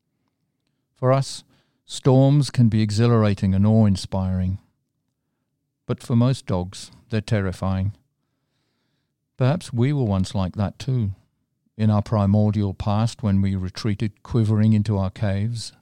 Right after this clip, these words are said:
as Gaia unleashed her wrath. But then we got lit with the spark of consciousness and invented gods in our own image to explain storms, Zeus and Jupiter with their lightning bolts.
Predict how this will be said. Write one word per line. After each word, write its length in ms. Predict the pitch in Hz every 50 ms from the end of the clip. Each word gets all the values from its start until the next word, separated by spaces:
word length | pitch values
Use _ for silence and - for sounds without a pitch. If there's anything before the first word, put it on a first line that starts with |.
| _ -
as 160 | 95 92 -
Gaia 460 | - - 101 98 98 101 104 104 104 - _
unleashed 480 | - 98 98 95 95 104 104 - - -
her 140 | - 98 90
wrath. 440 | 87 90 95 - 120 - - - _ _ _ _ _ _ _ _ _ _ _ _ _ _ _ _ _ _ _ _ _ _ _ _ _ _ _ _ _
But 140 | _ 143 135
then 200 | 143 156 160 165
we 120 | 156 147 123
got 220 | 147 135 - -
lit 180 | 131 143 139 - _ _ _ _ _ - _ _
with 140 | 135 117
the 80 | - 120
spark 440 | - - - 117 107 107 110 - -
of 140 | 107 - -
consciousness 800 | - 123 110 107 - - - - - 90 82 - - - - _ _ _ _ _ _ _ _ _ _ _ _ _ _ _ _ -
and 140 | 120 117
invented 560 | 117 110 101 104 123 120 120 - 117 101 104 -
gods 340 | 127 113 107 101 95 92
in 140 | 98 98 95
our 160 | 98 98 101
own 180 | 104 104 104 104
image 360 | 107 107 107 95 87 - -
to 100 | - -
explain 540 | 101 95 - - - 120 110 107 110 110 104
storms, 720 | 98 - - - 95 87 87 90 90 92 92 92 - - - _ _ _ _ _ _
Zeus 480 | 101 104 104 110 117 113 - - - -
and 140 | - 92 95
Jupiter 480 | - 113 98 - 104 - - 104 104
with 140 | 101 104 92
their 100 | 98 95
lightning 460 | 95 98 101 101 - - 104 98 98
bolts. 500 | 92 98 95 101 - - - - - -